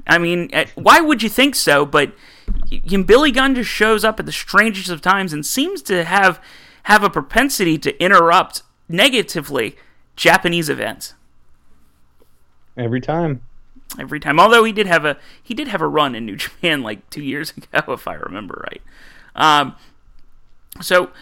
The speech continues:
Speaker 1: that was the final. We now have, uh, our Wrestle Kingdom main event figured out. Uh, but I will get into no further detail so that, one, Lee Brando is not spoiled, because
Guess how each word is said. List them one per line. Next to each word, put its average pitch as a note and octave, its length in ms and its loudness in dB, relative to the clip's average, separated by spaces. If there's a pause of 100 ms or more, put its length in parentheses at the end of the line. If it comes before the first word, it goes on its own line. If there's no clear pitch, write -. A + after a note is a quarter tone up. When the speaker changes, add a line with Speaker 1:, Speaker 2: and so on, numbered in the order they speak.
(140)
Speaker 1:
that A3+ 180 4
was C4 100 0
the C4 100 0
final. C4 540 0
We G3+ 140 -4
now G3 220 4
have, G3 420 -4
uh, E3+ 260 6
our E3 240 4
Wrestle E3 360 0
Kingdom F3 540 -4 (420)
main E3+ 260 0
event F3+ 420 0 (340)
figured F#3+ 520 2
out. F3+ 280 -2 (520)
Uh, D#3+ 200 4
but D#3 380 4 (920)
I F#3+ 140 6
will F3+ 260 0
get D#3 260 0
into D#3+ 280 -4
no F#3 280 2
further F3 360 2
detail C#3+ 420 -6
so C3+ 240 -6
that, C3+ 280 -4
one, C#3+ 440 -4 (240)
Lee D3+ 320 -6
Brando D3 440 -2
is C#3 140 -12
not C#3+ 200 -8
spoiled, D#3 600 0 (380)
because C#3+ 480 -2